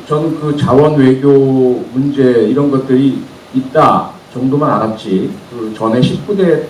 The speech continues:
국회 때 있었던 일이라서 이렇게까지 치밀한 범죄적인 것이었는 줄은 사실 제가 모르고 있었습니다. 모르고 있었고요.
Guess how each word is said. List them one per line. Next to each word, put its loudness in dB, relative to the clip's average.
국회 -6
때 -2
있었던 -4
일이라서 -2
이렇게까지 0
치밀한 0
범죄적인 2
것이었는 2
줄은 0
사실 -2
제가 -4
모르고 0
있었습니다. -4
모르고 0
있었고요. -6